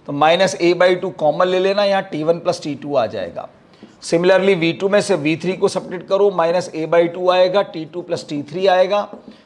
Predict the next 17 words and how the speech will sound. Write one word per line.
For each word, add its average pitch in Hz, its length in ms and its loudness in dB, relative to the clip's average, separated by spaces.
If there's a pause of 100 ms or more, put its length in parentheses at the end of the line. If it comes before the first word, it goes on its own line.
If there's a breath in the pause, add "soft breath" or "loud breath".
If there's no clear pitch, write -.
(140)
दोनों 180 300 0
का 185 120 2
रेशियो 143 380 -2
निकाल 190 340 2
दो, 214 180 2
वी 151 220 -8
वन 180 240 -2
माइनस 170 320 -2
वी 147 200 -6 (120)
टू 208 200 -10
और 170 140 0
वी 147 160 -4 (100)
टू 170 100 -8
माइनस 156 320 -4
वी 139 160 -8
थ्री - 240 -10
का 139 160 -4